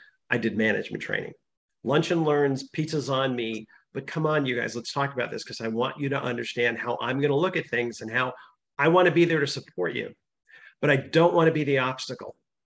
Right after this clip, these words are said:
I don't wanna be the one where you come to H R and say, "Well, we could fire him 'cause he's at will." It's like, no, at will is something they use in the courtroom. It's not a concept that we use in the workplace.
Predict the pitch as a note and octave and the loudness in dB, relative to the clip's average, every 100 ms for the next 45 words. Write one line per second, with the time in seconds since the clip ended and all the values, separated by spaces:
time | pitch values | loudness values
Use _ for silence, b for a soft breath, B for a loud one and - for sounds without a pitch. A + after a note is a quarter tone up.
0 | _ - C3 D#3 D#3 E3 D#3+ E3 D#3+ D3+ | _ -6 0 0 2 2 2 4 4 4
1 | D#3+ D#3 C3+ C#3+ D3 C#3+ C#3 C#3+ C#3 - | 4 2 0 -2 -4 -4 -4 -2 -2 0
2 | C#3+ C3 C#3+ - B - D#3+ G3 A3+ F3 | 0 2 0 -2 B 2 6 8 8 4
3 | F3 G#3 G3 D#3 D3 D3+ D3 B2+ D3+ - | 4 6 6 6 4 0 0 -2 -2 2
4 | D3 B2+ - - b - C#3 D3 C3+ - | 2 2 0 -10 b -12 -4 -2 -2 -6
5 | D#3 C3+ C#3+ D3 C#3 C#3+ D3+ D#3+ D#3+ D#3 | -4 0 2 4 4 4 2 0 0 0
6 | D3+ C#3 D3 C#3 C#3+ C#3 C3+ B2+ B2 C3 | 0 0 -4 -2 -2 -2 -2 -4 -6 -4
7 | C3 A2+ G#2+ A#2+ - C3+ B2 - C3+ C3+ | -4 -4 -10 -10 -6 -4 -4 -4 -4 -4
8 | C3 - B2 B2+ C#3 C#3 B2 A2+ A2+ A2 | -4 -6 -6 -2 0 0 -2 -4 -4 -10
9 | - A2 A2 | -8 -8 -10